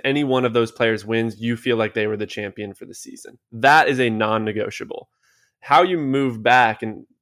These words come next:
decide, "Okay, it's gonna be thirty-six players in the f-, first round," however you decide to do that, I think there's some flexibility around, but you need to have a special championship, and you cannot give FedEx Cup playoff points for every event. I think that's my biggest concern from seeing this new schedule,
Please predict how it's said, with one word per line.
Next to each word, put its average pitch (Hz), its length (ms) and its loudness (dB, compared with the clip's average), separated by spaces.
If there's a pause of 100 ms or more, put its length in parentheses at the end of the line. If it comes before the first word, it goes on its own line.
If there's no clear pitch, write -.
decide, 110 380 0
"Okay, 107 220 -2
it's 104 140 -4
gonna 110 140 -6
be 104 180 -8 (180)
thirty-six 107 760 -4
players 104 360 -6
in 98 80 -12
the 95 80 -14
f-, - 120 -20 (400)
first 107 280 -6
round," 110 200 -6
however 185 220 2
you 190 100 -4
decide 160 240 -2
to 127 60 -4
do 113 180 -2
that, 143 280 -2 (560)
I 123 40 -4
think 120 140 -2
there's 113 160 -2
some 113 100 -8
flexibility 110 580 -2
around, 135 360 0 (280)
but 127 120 -8
you 127 80 -2
need 127 280 0
to 131 80 0
have 120 180 4
a 113 40 -2
special 110 340 -2
championship, 101 760 -10 (340)
and 123 100 -2
you 123 100 -2
cannot 120 360 0
give 113 260 0
FedEx 110 320 -2
Cup - 220 -6
playoff 107 320 -2
points 110 280 -6
for - 140 -10
every 107 240 -6
event. 78 280 -12 (220)
I 131 40 -4
think 147 160 0
that's 135 200 2
my 123 120 2
biggest 113 480 -2
concern 107 500 -6
from 107 140 -12
seeing 107 220 -8
this 107 160 -8
new 107 100 -10
schedule, 131 600 -4